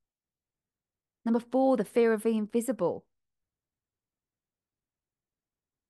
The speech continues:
And then, of course, the one and only, number five, the lack of self-worth. I want to invite you to come and join Conscious Coach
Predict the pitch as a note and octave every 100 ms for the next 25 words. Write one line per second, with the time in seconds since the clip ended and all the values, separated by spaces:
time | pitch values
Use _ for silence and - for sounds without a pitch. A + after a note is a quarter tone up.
0 | _ _ _ _ _ _ _ _ _ _
1 | _ - G#3+ G3+ - B3+ C4+ - F3+ -
2 | - _ _ _ _ _ _ _ - A#3
3 | B3+ B3+ A3+ A3 A3 F#3 D#3+ - _ A#3
4 | A#3 F#3+ - G3+ F3 D#3+ - _ _ G#3
5 | G#3 G3 - - F#3 F3 - F#3 F3+ -
6 | F3+ D#3+ - F3+ _ _ _ _ _ _
7 | _ _ _ _ _ _ _ _ _ _
8 | _ _ _ _ _ _ _ _ _ _
9 | _ _ _ _ _ _ _ _ - G#3
10 | B3 A#3+ G#3 G3+ - F3+ F3+ F3+ - -
11 | G3 G3 - F#3+ F#3 E3+ E3 - F3 -
12 | - F3+ D#3+ - -